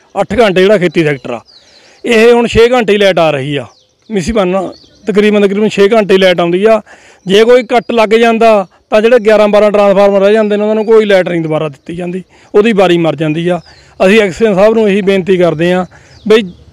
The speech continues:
ਜਿਹੜੀ ਲਾਈਨ ਕੱਟ ਹੁੰਦੀ ਆ, ਉਹ proper ਸਾਰੀ ਉਹ ਕੱਟ ਹੋਵੇ, ਉਹਦੀ ਦੁਬਾਰਾ ਲਾਈਨ ਦਿੱਤੀ ਜਾਵੇ ਉਹਨੂੰ, ਵੀ ਉਹਦੀ ਅੱਠ ਘੰਟੇ supply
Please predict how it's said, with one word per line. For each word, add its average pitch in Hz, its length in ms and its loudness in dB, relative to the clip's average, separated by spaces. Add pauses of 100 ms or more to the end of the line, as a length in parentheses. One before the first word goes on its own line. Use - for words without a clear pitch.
ਜਿਹੜੀ 269 300 2
ਲਾਈਨ 247 280 2
ਕੱਟ 226 240 -2
ਹੁੰਦੀ 226 240 0
ਆ, 262 40 4
ਉਹ 247 60 2
proper 233 440 0
ਸਾਰੀ 247 260 0
ਉਹ 262 100 4
ਕੱਟ 214 220 0
ਹੋਵੇ, 185 300 -2 (320)
ਉਹਦੀ 285 200 2
ਦੁਬਾਰਾ 208 420 2
ਲਾਈਨ 226 340 0 (280)
ਦਿੱਤੀ 180 280 -4
ਜਾਵੇ 151 260 -6
ਉਹਨੂੰ, 180 260 -8 (220)
ਵੀ 226 100 0
ਉਹਦੀ 240 200 2
ਅੱਠ 202 200 -4
ਘੰਟੇ 202 240 0
supply 180 420 -2